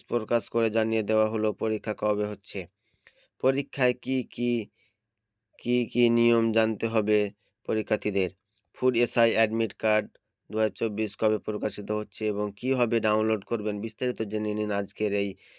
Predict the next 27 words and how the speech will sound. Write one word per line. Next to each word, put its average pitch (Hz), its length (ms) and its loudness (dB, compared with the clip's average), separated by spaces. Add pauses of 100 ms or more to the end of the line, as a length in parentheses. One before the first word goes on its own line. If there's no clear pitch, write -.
(160)
ভিডিওর 101 300 -2
মাধ্যমে। 95 380 -2 (640)
ওয়েস্ট 120 240 -2
বেঙ্গল 120 480 4 (540)
পাবলিক 113 340 -2
সার্ভিস 110 360 0
কমিশনের 110 500 -2
তরফে 107 340 -4
প্রকাশিত 107 500 -4
নোটিশে 104 420 -4
জানিয়ে 104 300 -2
দেওয়া 104 240 0
হয়েছে 104 320 -4
পরীক্ষা 104 460 -6
অনুষ্ঠিত 107 380 -6
হবে 101 280 -2
আগামী 104 380 0 (420)
ষোলো 113 300 -2
এবং 107 260 0
সতেরো 104 340 -2
মার্চ 104 260 0
দু 101 80 -4
হাজার 101 200 0
চব্বিশ 98 340 -4 (100)
শনিবার 107 360 0
এবং 101 160 -2
রবিবার। 98 440 0